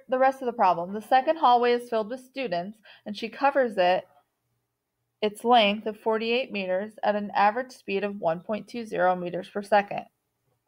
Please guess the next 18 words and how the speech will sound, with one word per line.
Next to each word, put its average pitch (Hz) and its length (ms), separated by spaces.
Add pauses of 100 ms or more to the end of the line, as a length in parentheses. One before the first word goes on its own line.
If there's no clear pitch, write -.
(640)
So - 120
our 202 140
second 302 380
hallway 170 580 (680)
is 214 200
forty-eight 226 540
point 208 240
zero 226 260
meters, 190 640 (1700)
but 226 140
its 220 120
velocity 214 720
is 202 200
one 208 240
point 202 300
two 214 260
zero 202 540
meters 190 280